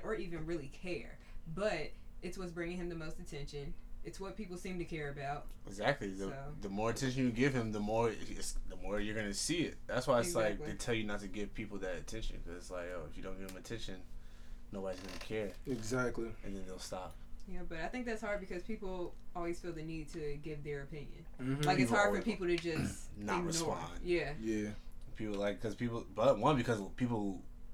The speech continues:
Speaker 2: listen to respond. They don't listen to listen. Even not, not that
Speaker 1: Mm-hmm.
Speaker 2: he's someone that you have to listen to, but people want to respond, so they're gonna respond.
Speaker 1: Yeah, 'cause
Speaker 3: Yeah.
Speaker 1: even still, like, if you're just listening to listen,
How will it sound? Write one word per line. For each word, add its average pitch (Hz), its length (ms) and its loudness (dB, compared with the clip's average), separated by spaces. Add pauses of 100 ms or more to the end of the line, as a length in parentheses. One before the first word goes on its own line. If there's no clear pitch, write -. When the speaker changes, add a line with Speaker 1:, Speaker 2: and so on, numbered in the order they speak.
(120)
Speaker 2:
listen 104 440 0
to 107 160 0
respond. 90 480 -6 (420)
They 98 80 -2
don't 90 120 0
listen - 200 -2
to 87 60 -2
listen. 87 260 -4
Even 107 200 -2
not, 95 200 -2 (140)
not 120 220 4
that 101 100 4
Speaker 1:
Mm-hmm. 127 80 2
Speaker 2:
he's - 120 6
someone 98 260 2
that 90 180 -6
you 87 160 -4
have 95 180 0
to - 80 -6
listen 65 280 -4
to, - 100 -6 (180)
but 62 180 -8 (680)
people 127 220 6
want 120 280 6
to 110 100 0
respond, 98 520 0
so 104 120 0
they're 104 120 0
gonna 107 160 0
respond. 92 360 -6 (380)
Speaker 1:
Yeah, 220 180 2
'cause 214 160 0
Speaker 3:
Yeah. 247 80 0
Speaker 1:
even 254 220 -2
still, 226 320 -4
like, 160 180 -2
if 175 140 -4
you're 196 140 0
just 185 200 -6
listening 170 460 -2
to 156 120 -8
listen, 160 640 -2